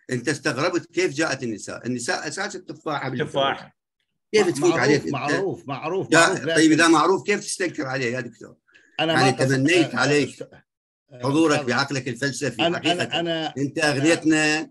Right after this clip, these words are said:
Speaker 1: آه، بس اسمح لي جملة واحدة، أنت أغنيتنا بمداخلاتك الفلسفية، والله بدون مجاملة. استفدت أنا شخصيا من كل ملاحظة قلتها أنت، لكن اسمح لي اليوم أنا مصدوم تماما، وقراءة الشعر بهالطريقة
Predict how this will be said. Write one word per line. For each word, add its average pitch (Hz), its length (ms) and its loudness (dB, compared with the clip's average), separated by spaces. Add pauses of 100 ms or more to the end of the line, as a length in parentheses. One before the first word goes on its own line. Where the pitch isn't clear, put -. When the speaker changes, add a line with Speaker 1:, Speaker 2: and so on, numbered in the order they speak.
(160)
Speaker 1:
آه، 117 260 -6
بس 143 260 -4
اسمح 120 200 -8
لي 113 120 -8
جملة 110 260 -4
واحدة، 95 340 -8 (340)
أنت 120 160 -6
أغنيتنا 135 480 0
بمداخلاتك 117 680 -2
الفلسفية، 107 520 -10
والله 113 360 -2
بدون 127 300 -2
مجاملة. 104 420 -6 (460)
استفدت 151 500 -2
أنا 123 240 0
شخصيا 123 680 -6 (280)
من 113 140 0
كل 185 120 2
ملاحظة 117 360 2
قلتها 92 340 -10
أنت، - 120 -16 (380)
لكن 123 240 2
اسمح 127 300 -2
لي 139 80 2
اليوم 139 380 0 (280)
أنا 117 160 2
مصدوم 117 400 0
تماما، 127 480 -2 (540)
وقراءة 123 460 -2
الشعر 127 320 -4
بهالطريقة 139 760 -4